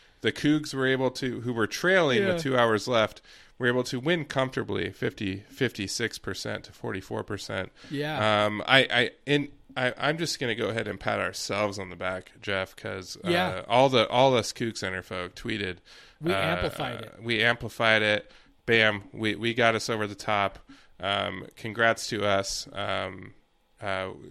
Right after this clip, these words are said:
Speaker 1: great job, us. Uh, we're, we are very important,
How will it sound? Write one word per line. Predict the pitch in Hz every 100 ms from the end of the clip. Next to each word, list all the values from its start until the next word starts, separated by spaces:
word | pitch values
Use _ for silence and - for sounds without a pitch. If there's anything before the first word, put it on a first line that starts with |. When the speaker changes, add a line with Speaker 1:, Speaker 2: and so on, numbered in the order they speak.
| - -
Speaker 1:
great | 123 113
job, | 104 104 98
us. | 95 95 - - -
Uh, | 113 101 95 95
we're, | 98 101 98 101 -
we | 107 101
are | 98
very | 98 104 101
important, | 95 - 98 95 95 -